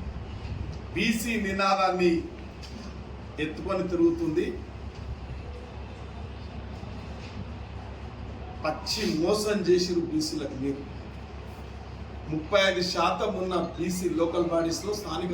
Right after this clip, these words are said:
సంస్థలలో దానిని అందరికి తెలిసి ఇరవై రెండు శాతానికి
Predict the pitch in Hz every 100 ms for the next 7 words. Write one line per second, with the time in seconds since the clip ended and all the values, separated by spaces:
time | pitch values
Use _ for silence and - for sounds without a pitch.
0 | - 160 160 170 165 185 262 - - -
1 | - - - 151 156 160 165 156 - -
2 | - - - - - 151 190 185 180 175
3 | 180 165 170 160 139 147 143 160 156